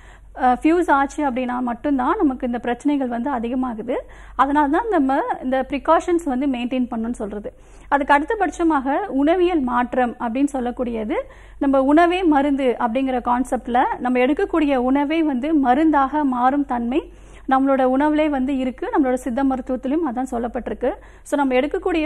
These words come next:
உணவுகள்ல என்னென்ன உணவுகள் வந்து நம்ம நோய் எதிர்ப்பு ஆற்றலை வந்து அதிகப்படுத்த முடியும்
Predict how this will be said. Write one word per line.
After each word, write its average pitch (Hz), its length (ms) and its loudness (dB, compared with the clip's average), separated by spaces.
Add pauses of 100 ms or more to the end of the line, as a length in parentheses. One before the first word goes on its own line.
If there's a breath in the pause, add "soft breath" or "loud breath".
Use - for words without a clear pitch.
(120)
உணவுகள்ல 277 640 0
என்னென்ன 320 640 0
உணவுகள் 269 460 0
வந்து 254 200 0
நம்ம 277 220 2
நோய் 247 240 0
எதிர்ப்பு 262 300 -4
ஆற்றலை 240 340 -2
வந்து 247 180 -4
அதிகப்படுத்த 233 560 -6
முடியும் 240 360 -4